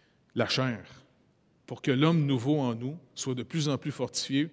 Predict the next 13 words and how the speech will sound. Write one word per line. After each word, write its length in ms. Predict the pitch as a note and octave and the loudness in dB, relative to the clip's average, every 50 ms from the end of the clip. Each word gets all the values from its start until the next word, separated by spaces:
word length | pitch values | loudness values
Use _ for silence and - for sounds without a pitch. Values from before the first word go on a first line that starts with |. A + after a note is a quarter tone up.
| - - - - _ - | -12 -20 -20 -20 _ -10
et 80 | C3+ | -8
que 140 | - - C#3 | -6 -2 0
notre 260 | C3 C3 B2+ B2 - | 0 0 0 -2 -4
foi 400 | - - - D#3+ E3 E3 E3 E3 - | -6 -2 4 6 6 6 4 0 -4
en 200 | C#3 B2 A#2 A#2 | -4 -2 -2 -2
Dieu 320 | A2 A2 B2+ D3 D#3+ D#3 | -4 0 2 2 2 4
soit 240 | C#3+ - - C3 B2 | 2 -2 -2 -2 -4
de 100 | A#2+ A#2+ | -4 -6
plus 280 | - - F3 E3+ D3 D3 | -8 -6 -6 -4 -4 -2
en 120 | C3 B2 | -4 -4
plus 260 | - - C#3 C#3+ D3+ C#3+ - - _ - _ _ _ _ - | -4 -4 -4 -4 -4 -4 -12 -20 _ -20 _ _ _ _ -4
concrète, 600 | - C#3+ C#3+ C3+ C#3 - - C#3 C#3 C#3 C#3 - - - - - | 0 0 0 0 0 -2 0 0 0 0 -2 -8 -20 -20 -16 -14
réelle, 720 | B2 G#2+ A2 C3 C3+ C3 B2+ B2 B2 C3 C3 C3 C3+ | -8 0 4 6 6 8 8 6 6 4 2 0 -4